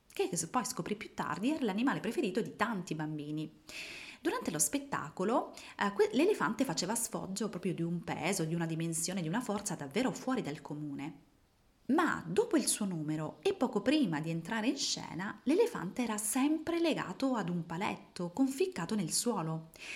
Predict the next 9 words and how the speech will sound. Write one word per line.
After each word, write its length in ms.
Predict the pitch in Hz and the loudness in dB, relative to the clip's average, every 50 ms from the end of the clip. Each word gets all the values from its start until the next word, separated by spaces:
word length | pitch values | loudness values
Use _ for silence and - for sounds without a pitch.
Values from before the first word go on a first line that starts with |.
| - - - | -14 -12 0
con 160 | - - 415 | 6 8 10
una 200 | 392 262 196 196 | 10 8 6 6
catena 420 | - 294 294 - 262 294 349 370 - | 2 0 0 2 4 2 4 2 0
che 160 | - 220 214 | 2 2 2
gli 400 | 190 185 180 220 233 214 - - - | 2 2 2 2 2 2 0 0 0
imprigionava 1000 | 240 226 233 - 311 311 311 - 392 339 233 147 143 151 160 165 185 208 240 247 - - - - - _ - | 0 0 2 2 2 2 2 2 2 2 0 0 -2 -4 -4 -2 0 0 0 0 -4 -10 -14 -16 -14 _ 0
una 260 | 330 339 349 381 392 | 0 2 2 2 2
delle 320 | 392 185 160 165 165 160 | 0 0 0 0 -2 -2
zampe. 580 | 160 151 139 - 156 156 156 - 156 160 160 | -4 -6 -6 -6 -6 -8 -8 -8 -8 -8 -8